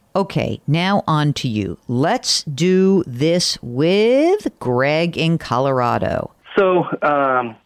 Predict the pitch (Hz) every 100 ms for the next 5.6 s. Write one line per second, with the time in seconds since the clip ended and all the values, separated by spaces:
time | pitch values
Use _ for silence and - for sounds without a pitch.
0 | - 156 156 147 135 127 120 117 120 123
1 | 123 123 - 156 131 131 117 - 117 110
2 | 113 120 120 117 104 113 104 104 110 104
3 | 151 - 135 127 117 117 110 107 113 110
4 | 110 104 - 117 117 113 107 101 107 107
5 | 113 110 98 95 90